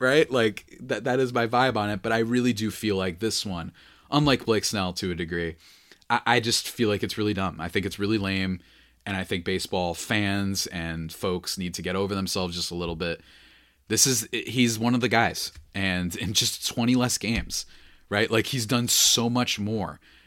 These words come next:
than so many other players. I think he should have been there. Um, I think he's great. I imagine that he's gonna handle this well, though. He didn't voice displeasure. Machado did it for him, right? Like, that's, I think it, I, I'm just a little ups-, I'm a little upset.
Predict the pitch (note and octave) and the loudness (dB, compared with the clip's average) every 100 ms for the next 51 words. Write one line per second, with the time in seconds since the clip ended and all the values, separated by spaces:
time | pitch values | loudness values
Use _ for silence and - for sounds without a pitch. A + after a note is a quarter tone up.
0 | _ A2 F#2+ B2 A#2 A#2 G#2 G#2+ G2+ - | _ 0 2 2 2 0 0 0 -2 0
1 | A#2 G2 F2+ G2 G2 G#2+ G#2+ - G#2+ G2 | 2 2 2 0 -2 -2 2 4 4 0
2 | G2 A1 - - _ _ _ F#2 E2+ E2 | -4 -6 -12 -20 _ _ _ -4 -2 -2
3 | D#2+ C2+ - - - G#2 A2+ G#2 G#2 F2+ | -4 -10 -16 -20 -10 -4 -4 -2 -4 0
4 | G2+ G#2 A2+ - - _ A2 G#2+ G#2+ G2 | 2 2 0 -12 -20 _ 2 4 2 2
5 | G#2 A2 A#2+ G#2+ G2+ - G#2 G2+ F#2+ - | 2 4 2 2 -4 -2 -2 0 -2 -4
6 | - _ _ _ - A2 G2+ G#2+ A#2 A#2 | -6 _ _ _ -6 -4 0 0 2 2
7 | - A2+ A#2+ F2 - E2+ G#2 B2 G#2 G2 | 2 0 0 -4 -10 -4 -4 -4 -6 -4
8 | F#2 E2+ - - D#2 C#2 C2 - - - | -4 -4 -6 -6 -8 -8 -12 -16 -20 -14
9 | - - A2 B2 G#2+ A#2 F#2 A2+ A#2+ D#2+ | -8 0 4 4 4 0 0 -2 -2 -4
10 | E2+ G#2+ - G#2+ F2+ G#2 G#2 - - - | -4 -4 -2 -2 0 0 0 -2 -4 -6
11 | - _ _ _ - - D3+ D#3 - _ | -20 _ _ _ -10 -2 -2 -2 -6 _
12 | _ - - - - C3+ C#3+ E3+ E3+ F3+ | _ -20 -18 -14 0 2 4 4 6 4
13 | E3+ D#3+ D3+ F3+ F3+ G3 F3+ E3+ - | 6 4 2 0 0 0 -4 -4 -8